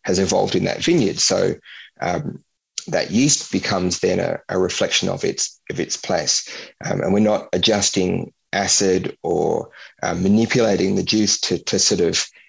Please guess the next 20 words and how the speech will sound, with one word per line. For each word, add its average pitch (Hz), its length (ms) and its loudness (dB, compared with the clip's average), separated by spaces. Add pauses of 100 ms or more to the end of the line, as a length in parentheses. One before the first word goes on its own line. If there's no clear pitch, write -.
(120)
fit - 280 0
an 90 160 0
ideal. 95 560 2
What 101 160 2
we're 90 120 2
doing 98 320 0
is 87 180 -2
taking 90 560 -2 (280)
what - 180 -2
the 95 60 -2
vineyard 90 300 0
delivers 87 540 2
and - 440 -4 (200)
making 92 360 0
that 87 140 0
into 90 480 -2
a - 80 0
wine 92 360 0
that - 120 -2
is - 320 -2